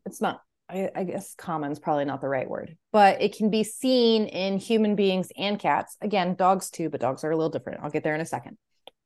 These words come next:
And so with humans and cats, it's ten-, it tends to be associated with a pituitary adenoma that is functional, right? But this adenoma is in the somatotrope cells.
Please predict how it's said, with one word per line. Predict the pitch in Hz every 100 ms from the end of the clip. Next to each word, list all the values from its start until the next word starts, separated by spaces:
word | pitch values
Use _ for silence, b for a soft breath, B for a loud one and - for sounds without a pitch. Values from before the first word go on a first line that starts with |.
| _ _
And | 202 208
so | 233 220 214
with | 214 214
humans | 294 311 320 262
and | 233
cats, | - 165 202 - -
it's | 190 180 - -
ten-, | - 240 240 233 -
it | 196
tends | 240 262 -
to |
be | 277 269
associated | 254 196 196 202 190 190
with | 185 185 -
a | 180 175 175 175 170 127 - _ _ -
pituitary | 226 226 220 233 214 196
adenoma | 170 180 175 165 185 220 196
that | 190
is | 220 233
functional, | - 185 - - 156 196 - B B B
right? | 160 180 180 - _ _
But | 190
this | 214 196
adenoma | 202 196 196 185 185 165
is | 175 190
in | 185
the |
somatotrope | 175 170 175 185 180 190 190
cells. | 226 214 214 220